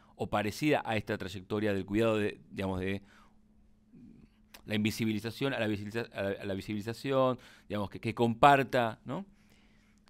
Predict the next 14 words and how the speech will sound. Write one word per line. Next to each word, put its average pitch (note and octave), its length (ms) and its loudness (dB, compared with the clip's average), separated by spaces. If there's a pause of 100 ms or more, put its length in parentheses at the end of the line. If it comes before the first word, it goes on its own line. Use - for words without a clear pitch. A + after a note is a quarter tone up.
(180)
Y C3 100 -2
la, E3 140 6
y C#3+ 80 0
la E3 100 6
última G3+ 560 2 (720)
puede B2 180 -2
ser, B2 260 0
eh, G2+ 480 0 (2500)
eh, E2 760 -8 (1120)
a F2 160 -10
ver, D#2+ 220 -8
¿cómo, F#2 320 -10
cómo G2+ 200 -6
enmarcarla? F2+ 720 -8